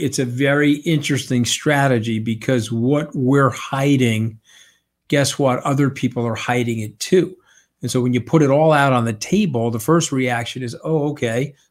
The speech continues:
I have a lot of that stuff. I identify with this person. I have empathy for this person."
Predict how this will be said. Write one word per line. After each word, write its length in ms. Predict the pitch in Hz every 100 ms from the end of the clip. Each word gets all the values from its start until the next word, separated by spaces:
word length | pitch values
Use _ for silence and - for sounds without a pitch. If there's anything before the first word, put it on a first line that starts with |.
| -
I 140 | 151
have 180 | 180 185
a 60 | 123
lot 260 | 117 110
of 60 | 110
that 160 | 107 107
stuff. 260 | - 139 143
I 160 | 143 156
identify 540 | 143 160 202 - 113
with 160 | 107 107
this 100 | 107
person. 380 | 110 107 - -
I 120 | 131
have 160 | 135
empathy 380 | 139 185 185 131
for 140 | 113 104
this 140 | 98
person." 420 | _ 107 - -